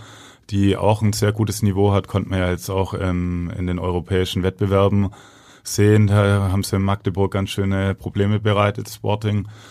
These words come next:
Und deswegen hat man, kann man sich natürlich in der Liga auf diese Spiele konzentrieren. Dann hat man die Champions League Spiele, aber dann gibt's natürlich auch ganz viele Ligaspiele, wo man dann deutlich gewinnt und natürlich da auch ein bisschen,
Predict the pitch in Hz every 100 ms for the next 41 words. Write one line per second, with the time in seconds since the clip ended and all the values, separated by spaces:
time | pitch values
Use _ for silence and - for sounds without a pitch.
0 | - - - - 110 98 92 101 - 98
1 | 85 98 - - 95 101 104 107 95 92
2 | 104 101 90 107 104 107 107 110 123 -
3 | 117 113 113 107 107 107 110 110 107 98
4 | 95 98 98 95 87 104 104 110 107 104
5 | - - 104 104 92 92 90 90 - 98
6 | 87 95 90 87 92 92 - 95 95 90
7 | 92 98 95 - 95 92 92 90 - 90
8 | 87 87 90 85 - - - - _ _
9 | _ - 95 110 104 - 101 92 101 101
10 | 95 92 - 107 - 98 92 87 90 90
11 | 98 92 90 85